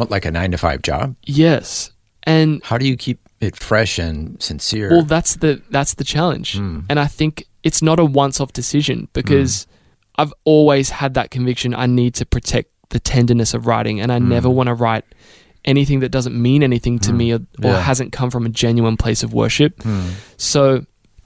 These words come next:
Speaker 2: it's awesome to have people, you meet people who have done it for a long time,
Speaker 1: Mm-hmm.
Speaker 2: and you glean off their wisdom.
Speaker 1: Mm.
Speaker 2: And one of them, a hero of mine, is Matt Redman.
Speaker 1: Mm-hmm. Yeah.
Speaker 2: Just
Speaker 1: Well known.
Speaker 2: amazing
Speaker 1: Mm-hmm.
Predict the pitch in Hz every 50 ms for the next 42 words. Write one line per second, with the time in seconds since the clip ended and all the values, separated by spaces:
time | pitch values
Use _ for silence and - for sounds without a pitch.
0 | _ _ _ _ _ _ _ _ _ _ _ _ _ _ _ 160 151 - - 165
1 | 156 156 156 - 175 170 170 156 135 - 135 131 123 - - - 135 127 - 131
2 | 127 123 120 110 - _ - 139 143 147 147 165 185 180 - - 156 139 - 135
3 | 127 123 - - 143 131 127 123 127 - - _ _ _ _ _ _ _ _ _
4 | 143 131 131 123 - - 131 127 120 123 120 117 113 113 - - - 123 120 117
5 | 113 113 113 110 101 95 92 95 104 135 - - _ - 131 131 127 127 120 -
6 | 131 135 131 131 131 123 113 - - 120 117 113 113 117 113 110 - 110 98 92
7 | 92 135 - - _ - 110 104 92 85 85 87 104 - - _ _ _ - 135
8 | 127 123 123 123 120 120 117 - - - _ _ _ _ _ _ _ _ _ -
9 | 139 147 147 160 165 151 151 139 135 131 127 - _ _ _ _ - 143 131 123
10 | - - 165 170 175 170 147 135 127 127 131 123 120 120 120 117 - - 127 127
11 | 117 - - 127 123 117 113 104 104 104 117 135 - _ - - - 98 90 98
12 | 131 151 - - 101 101 135 160 131 - 143 139 - - - 135 131 131 135 139
13 | 135 139 147 151 156 143 139 131 127 123 123 - - - -